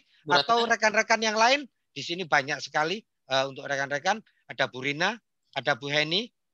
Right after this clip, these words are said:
Speaker 2: ada Pak Nasrul, ada Pak Erwin, Pak Rizky. Monggo, silakan.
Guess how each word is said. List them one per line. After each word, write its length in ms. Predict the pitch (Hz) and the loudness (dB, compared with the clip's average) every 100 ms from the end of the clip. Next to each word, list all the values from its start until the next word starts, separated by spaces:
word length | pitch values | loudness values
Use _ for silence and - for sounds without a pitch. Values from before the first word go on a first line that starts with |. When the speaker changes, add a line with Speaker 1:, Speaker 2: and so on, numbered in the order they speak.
| _ | _
Speaker 2:
ada 180 | 160 165 | -2 0
Pak 160 | 156 160 | 0 0
Nasrul, 480 | 156 - 185 233 277 _ _ _ 165 | 0 0 -2 -4 -6 _ _ _ 0
ada 340 | 151 151 147 143 143 143 143 - _ _ - | 2 4 6 6 8 6 4 -2 _ _ 2
Pak 120 | 165 151 | 4 4
Erwin, 320 | 151 175 262 - _ _ _ | 2 -2 -2 -16 _ _ _
Pak 160 | - 170 | 0 2
Rizky. 480 | 165 - 202 262 - - | 0 -6 -8 -10 -10 -4
Monggo, 320 | 196 247 185 | 2 4 4
silakan. 480 | 220 226 254 202 | 2 2 2 0